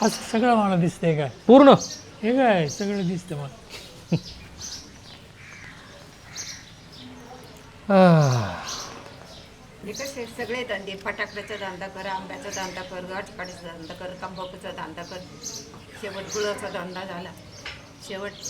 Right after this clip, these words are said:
Speaker 3: रेशन दुकान मिळालं.
Speaker 2: हम्म.
Speaker 3: माझ्या मावस बहिणीचं प-, मुलाचं.
Speaker 2: हम्म.
Speaker 3: ते एकवीस वर्ष चालवलं.
Speaker 1: मी बाजार करायचो ना, आमचा, म-, हे मावशीचा मुलगा इथे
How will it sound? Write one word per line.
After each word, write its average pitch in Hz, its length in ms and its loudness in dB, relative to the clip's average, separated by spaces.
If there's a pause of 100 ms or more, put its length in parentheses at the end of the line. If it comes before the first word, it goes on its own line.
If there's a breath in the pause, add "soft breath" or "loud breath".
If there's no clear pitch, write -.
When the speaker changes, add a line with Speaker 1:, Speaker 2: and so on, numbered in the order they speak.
Speaker 3:
रेशन 220 300 -6
दुकान 190 300 -8
मिळालं. 175 380 -8
Speaker 2:
हम्म. 113 680 -8
Speaker 3:
माझ्या 196 240 4
मावस 185 320 -4
बहिणीचं 190 460 -6
प-, - 760 -14
मुलाचं. 180 360 -8 (440)
Speaker 2:
हम्म. 110 320 -2 (300)
Speaker 3:
ते 214 240 -4
एकवीस 214 340 -12
वर्ष 208 380 -10
चालवलं. - 840 -8
Speaker 1:
मी 208 260 6
बाजार 185 680 4
करायचो 214 440 2
ना, 185 200 2
आमचा, 175 420 2 (920)
म-, 135 720 0 (1120)
हे 147 320 8 (400)
मावशीचा 151 480 4
मुलगा 139 300 4
इथे 143 180 4